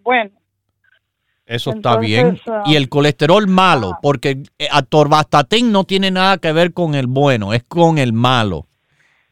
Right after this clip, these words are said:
Speaker 2: El,
Speaker 1: Ajá.
Speaker 2: la lipoproteína de baja densidad. ¿Qué pasa?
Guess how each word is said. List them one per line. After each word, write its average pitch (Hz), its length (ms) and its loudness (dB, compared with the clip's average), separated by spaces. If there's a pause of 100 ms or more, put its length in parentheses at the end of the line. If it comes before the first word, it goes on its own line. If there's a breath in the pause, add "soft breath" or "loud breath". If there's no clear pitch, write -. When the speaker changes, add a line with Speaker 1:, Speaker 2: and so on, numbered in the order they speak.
Speaker 2:
El, 135 240 0
Speaker 1:
Ajá. 160 280 -2
Speaker 2:
la 131 220 2
lipoproteína 147 1000 -2
de 113 120 -4
baja 120 280 -2
densidad. 98 600 -8 (560)
¿Qué 156 120 -2
pasa? 139 440 -2